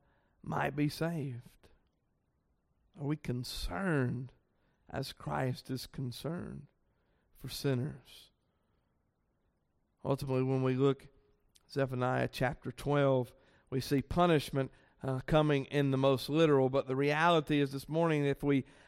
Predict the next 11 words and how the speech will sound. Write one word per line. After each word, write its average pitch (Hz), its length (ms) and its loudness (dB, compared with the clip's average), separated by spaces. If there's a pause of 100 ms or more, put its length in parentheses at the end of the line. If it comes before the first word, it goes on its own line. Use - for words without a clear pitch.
(140)
uh, 123 200 -2
have 131 380 -2
known 160 600 6
and 143 280 0
do 190 260 8
know 165 380 6 (200)
truly 175 540 6
Jesus 160 500 0
Christ, 160 500 0 (320)
this 190 260 8
is, 151 360 2